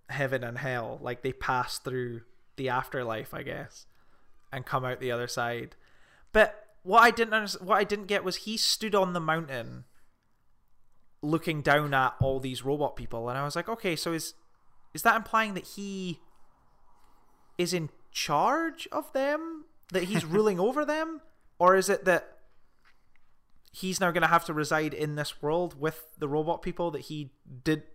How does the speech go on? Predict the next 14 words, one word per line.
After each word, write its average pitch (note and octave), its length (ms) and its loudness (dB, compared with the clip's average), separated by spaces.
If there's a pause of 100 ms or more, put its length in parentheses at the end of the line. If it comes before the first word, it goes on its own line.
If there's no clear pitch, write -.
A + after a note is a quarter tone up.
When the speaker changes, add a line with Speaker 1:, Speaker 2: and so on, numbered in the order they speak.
(160)
Speaker 1:
<laughs> C3+ 280 -4
did D#3 200 -2
wrong D#3 420 0
by? A3 400 -2 (800)
Um, C#3+ 640 2 (160)
and D3+ 140 0
that's D#3 240 8
gonna D#3 160 -2
be D3 100 0
his D#3 220 -2
hell?" E3+ 420 0
I G#3 80 8
don't A3+ 140 4
know. B2+ 260 2